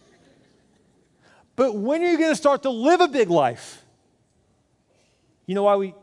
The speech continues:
settle for a small life? We fall for worthless idols. God, be careful for what you put your mouth around in the ocean, 'cause it may have a hook in it. Some of us have taken a bite out of something that we had no idea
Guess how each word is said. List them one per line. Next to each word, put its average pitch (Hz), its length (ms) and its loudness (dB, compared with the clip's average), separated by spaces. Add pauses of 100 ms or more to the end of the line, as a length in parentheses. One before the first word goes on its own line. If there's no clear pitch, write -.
settle 190 260 -4
for 185 100 -8
a 170 40 -8
small 180 280 -4
life? 190 240 0 (480)
We 160 80 -6
fall 175 260 0
for 165 160 -8
worthless 156 680 -8 (340)
idols. 139 520 -10 (840)
God, 202 160 2
be 185 80 -10
careful 196 720 -2 (480)
for 190 100 -4
what 190 220 0
you 185 80 -8
put - 240 -4
your 196 80 0
mouth 202 320 -2
around 170 300 -2
in 156 100 -6
the 151 140 -4
ocean, 175 380 -2
'cause 139 180 -12
it 139 60 -8
may 185 180 -4
have 190 160 -4
a 143 40 -8
hook 175 200 -8
in 143 100 -10
it. 123 140 -16 (2750)
Some 190 220 -4
of 180 100 -4
us 160 80 -6
have 165 100 -8
taken 180 240 -2
a 156 60 -6
bite 170 240 2
out 156 100 2
of 139 80 -2
something 151 260 -8
that 143 80 -10
we 151 120 -6
had 139 120 -6
no 151 260 -4
idea 143 560 -6